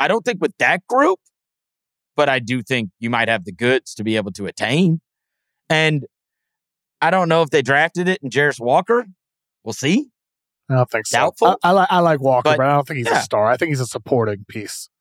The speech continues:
Speaker 1: Yeah. So, I mean, yeah, but look, you got Halliburton, you got a chance at having one of the best players in the N B A. I, I really believe that. He's that good. He was one of the best players in the league last
Speaker 2: I,
Speaker 1: year.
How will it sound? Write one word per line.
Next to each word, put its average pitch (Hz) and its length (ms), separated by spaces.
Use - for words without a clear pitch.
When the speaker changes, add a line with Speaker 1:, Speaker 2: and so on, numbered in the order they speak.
Speaker 1:
Yeah. 220 260
So, 175 260
I 175 60
mean, 175 400
yeah, 247 280
but 135 160
look, 170 240
you 185 120
got 226 160
Halliburton, 151 460
you 135 100
got 135 140
a - 20
chance 117 260
at 113 60
having 110 240
one 110 140
of 98 60
the 95 60
best 104 200
players 101 260
in 98 80
the 92 120
N 90 100
B 78 160
A. 67 100
I, 165 120
I 170 160
really 143 280
believe 110 320
that. - 160
He's 180 200
that 127 260
good. 104 200
He 220 100
was 214 560
one 120 160
of 101 60
the 104 60
best 113 200
players 110 280
in 113 80
the 110 80
league 92 260
last 175 320
Speaker 2:
I, 127 60
Speaker 1:
year. - 160